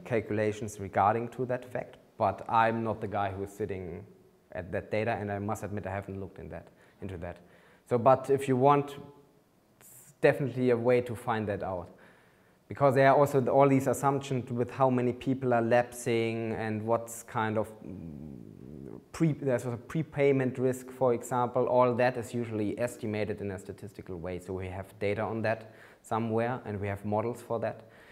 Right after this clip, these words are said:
Um, but that's, uh, r-, less on the market side and more on the,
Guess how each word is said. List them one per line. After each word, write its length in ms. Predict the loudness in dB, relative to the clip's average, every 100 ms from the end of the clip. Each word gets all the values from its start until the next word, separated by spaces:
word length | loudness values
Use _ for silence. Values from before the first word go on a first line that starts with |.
| -20 -4
Um, 520 | -2 0 -2 -4 -8 -14 -20 _
but 200 | -2 2
that's, 440 | -2 -2 -10 -10
uh, 160 | -6 -4 -4 -8
r-, 120 | -8 -10 -14 -14 -12 -2
less 260 | 2 2 0
on 120 | -4
the 80 | 0
market 440 | 2 0 -2 -4
side 260 | 0 0 -2
and 120 | -6
more 320 | -4 -4 -4
on 160 | -6 -6
the, 260 | -6 -8